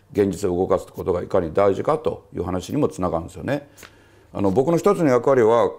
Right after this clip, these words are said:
国会議事堂ってオープンなはずが、ほとんど主権者に見えてなかったってことがあるんで、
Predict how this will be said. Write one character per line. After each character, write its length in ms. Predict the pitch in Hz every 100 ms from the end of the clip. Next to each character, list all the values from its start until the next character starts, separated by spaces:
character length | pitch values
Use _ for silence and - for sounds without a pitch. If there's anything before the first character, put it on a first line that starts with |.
| - -
国 140 | 131 -
会 200 | 202 196
議 120 | 190
事 100 | 190
堂 140 | 190
っ 80 | -
て 80 | 139
オ 180 | 165 226
ー 40 |
プ 140 | 151
ン 80 | 110
な 80 | 98
は 80 | 98
ず 100 | 98
が、 360 | 110 104 - - _ _
ほ 120 | -
と 180 | - 240
ん 80 | 226
ど 100 | 135
主 220 | 110 -
権 180 | 175 160
者 80 | 135
に 100 | 92
見 120 | 127
え 100 | 180
て 120 | 101
な 120 | 92
か 100 | 110
っ 80 | 101
た 120 | -
っ 40 | 80
て 160 | -
こ 120 | - -
と 100 | 87
が 120 | 92
あ 20 |
る 100 | 92
ん 120 | -
で、 280 | 127 117